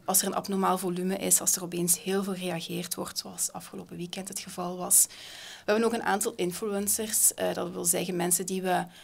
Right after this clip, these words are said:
eh, pro-, allee, proactief in de gaten houden van oké, als die of die iets meldt, dan, eh, gaan we ook, eh, een alarm krijgen. Eh, dreigberichten uiteraard. In de tijden van, eh, terreur, eh,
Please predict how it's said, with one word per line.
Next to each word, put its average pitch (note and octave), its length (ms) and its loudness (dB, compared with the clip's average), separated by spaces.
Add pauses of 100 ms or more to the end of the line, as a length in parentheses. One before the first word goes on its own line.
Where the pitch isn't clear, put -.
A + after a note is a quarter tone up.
(160)
eh, F3 320 4 (240)
pro-, - 180 -6
allee, E3 240 -4
proactief F#3 520 -2
in F#3 80 -6
de F3+ 80 -4
gaten E3+ 360 -2
houden F#3 260 -4
van F3 380 -4 (200)
oké, E3 460 -10
als E3+ 220 -2
die F3 160 -2
of F3 120 -6
die - 200 -10
iets - 180 2
meldt, E3+ 400 0
dan, E3+ 260 -2
eh, E3 120 -2 (340)
gaan - 200 0
we E3+ 100 -4
ook, F3 220 -4
eh, F#3+ 140 -2
een F#3 120 0
alarm F3 340 0
krijgen. F#3+ 540 -2 (1080)
Eh, F3+ 380 10 (220)
dreigberichten F3+ 800 2
uiteraard. E3+ 640 2
In F3+ 120 0
de F3 60 2
tijden F3+ 300 0
van, F3 320 0
eh, E3 320 -2 (200)
terreur, F3+ 640 -2
eh, E3+ 320 -2